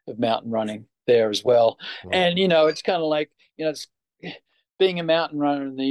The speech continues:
Speaker 1: U S and being, you know, one of the best in the country is kinda like being one of the best orienteers or one of the best cross country skiers, and then you go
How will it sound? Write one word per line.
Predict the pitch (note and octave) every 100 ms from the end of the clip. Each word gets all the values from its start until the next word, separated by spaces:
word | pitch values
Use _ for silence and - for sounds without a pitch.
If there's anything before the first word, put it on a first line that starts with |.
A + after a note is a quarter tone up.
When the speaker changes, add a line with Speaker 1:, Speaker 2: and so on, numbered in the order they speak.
| C#3
Speaker 1:
U | C3+
S | C3 C3 - D3+
and | C3 B2
being, | C#3 C3 B2+ B2+ B2+ _
you | C#3+
know, | A#2+
one | A#2 B2 A#2+
of |
the | A#2
best | B2 A#2 -
in | A#2+
the | A#2+
country | C3 B2+ - A#2+ A2+ - - _ _ _
is | D3 C3+ - -
kinda | E3
like | D3 C3+ C3
being | C#3+ C3+ C3+
one | C3
of | B2+
the |
best | B2+ C3 -
orienteers | A#2+ B2 B2 A#2+ - B2 A#2+ C3 B2
or | A#2 A#2
one | B2
of | A#2
the | A2
best | B2 -
cross | - A#2
country | - A#2+ A2+ A2
skiers, | - A#2+ A#2+ A#2+
and | B2
then | A2+
you |
go | A2 A#2+ A#2